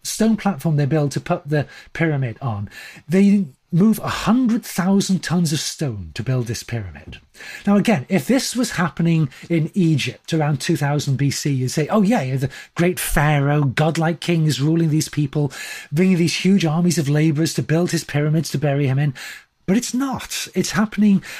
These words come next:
um, in Peru, where it's a bunch of fishermen are doing this. This should not be happening, and yet it was.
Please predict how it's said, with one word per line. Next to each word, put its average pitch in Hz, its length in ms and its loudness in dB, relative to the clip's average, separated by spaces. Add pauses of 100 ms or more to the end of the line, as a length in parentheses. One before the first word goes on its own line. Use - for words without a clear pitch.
um, 160 420 0 (160)
in 170 360 2
Peru, 196 600 2 (380)
where 170 260 2
it's - 160 0
a 175 40 0
bunch 233 260 0
of 220 60 -2
fishermen - 760 -4
are 131 80 0
doing 101 280 -4
this. 98 160 -10
This 226 160 2
should 240 280 0
not 151 440 0
be 165 120 2
happening, 131 540 -2 (120)
and 143 180 0
yet 127 220 -2
it 120 140 -4
was. - 500 -8